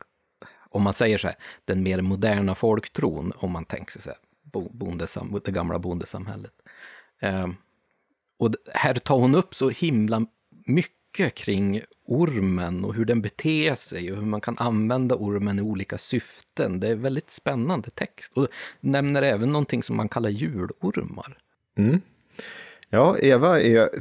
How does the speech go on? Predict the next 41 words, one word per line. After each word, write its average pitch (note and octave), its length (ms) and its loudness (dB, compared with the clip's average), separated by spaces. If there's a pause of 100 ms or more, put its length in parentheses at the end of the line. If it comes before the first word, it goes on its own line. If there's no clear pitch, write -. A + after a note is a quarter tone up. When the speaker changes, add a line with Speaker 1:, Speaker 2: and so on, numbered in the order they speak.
Speaker 2:
på - 60 0
många C3+ 300 6
sätt, - 380 2
eh, F#2+ 320 6
spännande G#2 640 4
som G2 160 2
författare. G2 720 0 (100)
Hon A2 160 2
har C3+ 80 4
skrivit A#2+ 260 2
mycket G#2 220 0
framförallt G2+ 340 2
från G2 120 2
Sk-, - 280 -4
om G#2+ 160 2
Skåne A2+ 600 4
och F#2+ 400 2
förhållanden G2 460 4
i F#2 120 -2
Sydsverige, A2+ 600 2
så G2 60 0
att - 80 -8
säga. F2+ 220 2 (720)
Men A2+ 300 2
h-, - 300 -8
och B2 100 2
hon D3 260 6
var D#3+ 200 8
ju F3+ 120 8
en C3+ 80 6
sån G#2 220 6
som G#2+ 200 2
både A#2 180 6
samlade F3 480 4
in C#3+ 300 4
och C3+ 180 2
fascinerades A2+ 600 4
och A2 100 4
skrev D3+ 560 2
om G#2+ 160 4
mycket F#2+ 520 2